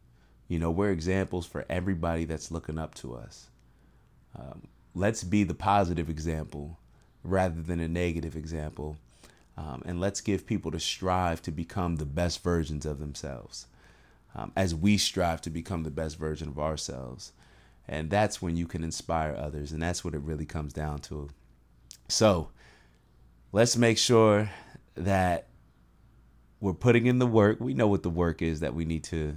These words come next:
to do. We know that, um, well, hopefully we know that, and we can, or we can get to the point where we understand that we have unlimited potential. Why a lot of people don't like to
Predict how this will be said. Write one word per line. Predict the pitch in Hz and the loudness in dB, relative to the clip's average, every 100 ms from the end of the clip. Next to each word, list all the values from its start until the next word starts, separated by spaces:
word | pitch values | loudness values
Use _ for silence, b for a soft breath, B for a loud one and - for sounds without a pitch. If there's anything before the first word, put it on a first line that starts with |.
| - | -8
to | - | -6
do. | 73 82 85 | -2 0 0
We | 98 | 0
know | 95 95 | 2 2
that, | 90 85 76 - b b b - | 2 2 0 -6 b b b -8
um, | 78 76 73 69 - _ | -6 -4 -6 -8 -12 _
well, | 82 | -6
hopefully | - 127 131 98 90 85 80 76 _ - | 2 2 2 0 2 2 0 -4 _ -10
we | 90 87 | -4 -2
know | 85 82 82 | 0 -2 -2
that, | 78 78 78 | -4 -4 -6
and | 78 | -6
we | 85 | -6
can, | - | -4
or | 82 80 | -4 -4
we | 85 | -4
can | 85 | -4
get | 82 90 | -4 -2
to | 82 | -4
the | 78 | -4
point | - 87 55 | -4 -4 -4
where | 80 78 | -4 -4
we | 85 73 | -4 -4
understand | 85 80 - 87 85 80 | -4 -6 -6 -4 -4 -4
that | 73 | -4
we | 85 | -4
have | 85 82 - | -2 -4 -6
unlimited | 82 85 82 80 78 | -6 -4 -4 -6 -8
potential. | - - 92 87 69 69 B B B B B | -12 -8 -6 -6 -10 -14 B B B B B
Why | 85 | 0
a | 85 | 2
lot | 92 101 | 4 2
of | |
people | 107 95 92 | 0 -2 -2
don't | 85 78 - - - | -2 -6 -12 -20 -8
like | 87 90 92 - | -2 0 -2 -4
to | - 87 82 78 | -4 -2 -2 -4